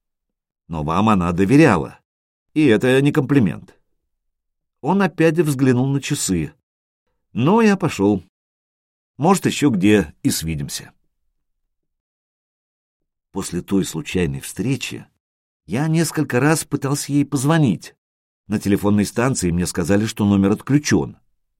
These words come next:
Обеспокоенный, пошел к ней домой,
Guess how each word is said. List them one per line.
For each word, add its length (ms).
Обеспокоенный, 840
пошел 300
к 80
ней 120
домой, 540